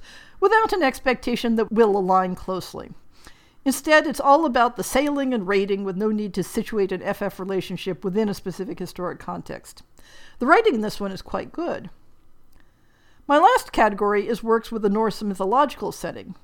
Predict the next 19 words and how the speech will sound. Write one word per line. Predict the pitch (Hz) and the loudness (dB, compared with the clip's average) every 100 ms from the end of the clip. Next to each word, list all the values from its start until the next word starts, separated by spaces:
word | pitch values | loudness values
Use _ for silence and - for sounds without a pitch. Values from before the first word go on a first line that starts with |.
| - | -4
In | 247 | 2
other | 262 254 | 2 2
words, | 196 196 190 - | 0 -4 -6 -14
stories | - 392 359 262 | 0 2 2 2
about | 269 208 | 0 0
gods | 214 202 196 | 2 2 2
and | 196 | -6
heroes | 208 180 156 113 202 | -4 -4 -4 -8 -6
rather | 202 190 | -4 -4
than | 185 | -6
about | 170 175 - | -6 -6 -6
ordinary | 175 170 170 165 | -8 -8 -10 -12
people. | - 165 - - - - _ - _ _ - - - _ _ _ - | -12 -14 -14 -18 -20 -20 _ -20 _ _ -20 -20 -20 _ _ _ -8
The | 302 | -2
first | - 523 523 | 6 6 6
example, | 339 208 185 180 247 311 311 | 0 0 -4 -4 -2 -2 -2
according | 277 - 269 226 | -2 2 2 0
to | 190 | -6
Report, | 196 196 - - 294 160 - | -6 -6 -4 0 0 0 -4